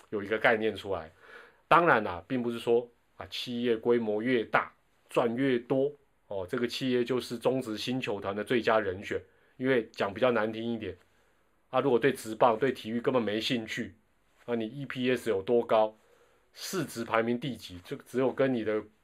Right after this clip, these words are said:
这个股东有关，跟职棒、跟体育有什么关系？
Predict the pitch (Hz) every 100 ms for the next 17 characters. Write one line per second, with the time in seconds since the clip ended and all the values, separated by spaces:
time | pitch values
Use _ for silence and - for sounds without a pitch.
0 | _ _ 117 110 110 - 107 104 127 127
1 | 101 95 120 117 - 147 - - 117 110
2 | 151 123 143 135 - 113 123 113 113 98
3 | 113 107 - 107